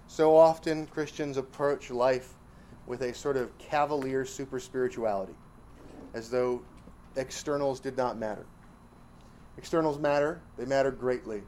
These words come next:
They provide for us a structure that allows us to deal with things, but you can abuse them and you can make them your God. I commend to you the right use of external blessings,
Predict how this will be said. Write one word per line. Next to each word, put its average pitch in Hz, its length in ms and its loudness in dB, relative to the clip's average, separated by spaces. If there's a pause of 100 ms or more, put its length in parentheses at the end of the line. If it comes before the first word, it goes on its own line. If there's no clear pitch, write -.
(640)
They 127 120 -2
provide 135 420 4
for 139 320 4
us - 280 -2 (460)
a 117 280 -4 (380)
structure - 640 -2 (280)
that 120 100 -4
allows 131 380 4
us 127 160 -2
to - 140 -12
deal 151 380 2
with 165 180 2
things, 107 420 -6 (320)
but 110 100 -8
you 143 140 -2
can 143 160 -6
abuse 151 400 0
them 160 180 0
and 143 80 -4
you 139 80 -4
can 139 140 -8
make 139 200 -2
them 135 140 -4
your 127 100 -4
God. 110 300 4 (1080)
I 120 60 -6
commend 156 520 -2
to 160 100 -2
you 151 240 2
the 135 100 0
right 135 360 2
use 139 480 -2
of 123 240 -4
external 143 440 0
blessings, 127 680 -2